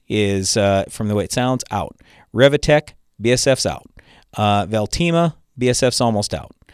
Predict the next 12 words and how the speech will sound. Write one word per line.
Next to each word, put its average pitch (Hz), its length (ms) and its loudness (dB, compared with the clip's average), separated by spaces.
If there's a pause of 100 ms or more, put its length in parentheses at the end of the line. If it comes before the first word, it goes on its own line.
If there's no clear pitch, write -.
(440)
Uh, 107 160 -2
Acropolis, 156 720 2 (120)
sold 113 360 0
out. 78 160 -10 (320)
Are 131 80 0
you 123 140 0
seeing 196 380 0
a 151 40 -4
common 135 460 -2
theme 110 440 -2
here? - 320 -12 (400)
Okay, 98 300 0